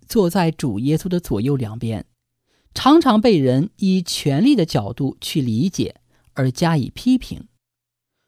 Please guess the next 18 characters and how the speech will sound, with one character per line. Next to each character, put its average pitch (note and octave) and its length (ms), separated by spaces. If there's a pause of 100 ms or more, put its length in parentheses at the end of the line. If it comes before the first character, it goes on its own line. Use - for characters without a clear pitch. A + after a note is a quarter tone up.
(120)
我 B3 120
们 F4 140
总 F3+ 240
是 - 400
批 D#4+ 320
评 C#3+ 180
他 D#3 220
们 B2+ 160
有 C#3 160
野 E3 260
心， F3+ 300 (440)
想 E3 320
做 F3+ 220
更 F3+ 220
高 F#3 120
的 D#3+ 120
位 G3+ 240
置。 - 300